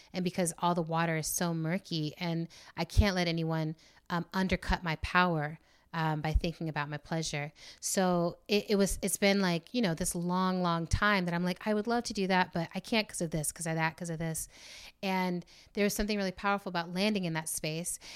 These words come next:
And then afterwards, one of the people who was, like, helping run the space came up and she was like, "It was so amazing to see how humble you are 'cause you,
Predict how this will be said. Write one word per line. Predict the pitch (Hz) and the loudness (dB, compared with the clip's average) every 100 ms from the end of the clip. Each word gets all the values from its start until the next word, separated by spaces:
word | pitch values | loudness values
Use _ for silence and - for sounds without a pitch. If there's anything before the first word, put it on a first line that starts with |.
| - | -2
And | 202 | 4
then | 196 196 | 4 4
afterwards, | 208 247 - 190 180 175 165 - - | 4 4 4 2 4 2 0 -6 -10
one | 190 180 185 | -6 0 2
of | 196 | 2
the | 185 | 0
people | - 190 180 | -2 -2 0
who | 175 | 0
was, | 170 | 0
like, | 170 165 | 0 -2
helping | 180 175 170 | -2 -2 -2
run | 160 170 | -2 -2
the | 165 | -2
space | - 170 | -2 -4
came | - 190 | -2 -4
up | 190 | -2
and | 175 | -4
she | - | -4
was | 185 | -2
like, | 185 - - - - | -4 -6 -20 -20 -6
"It | 202 | 0
was | 214 | 2
so | - 226 240 | 2 0 2
amazing | 240 269 277 240 | 2 0 0 -2
to | |
see | 202 214 208 196 _ - | -2 -2 -4 -6 _ -12
how | - 202 196 | -2 2 2
humble | - 247 359 226 | 0 -2 0 0
you | 170 180 180 175 - | 0 -4 -2 -2 -2
are | 196 | -2
'cause | 208 196 196 | 0 -2 -2
you, | 233 285 | -4 -4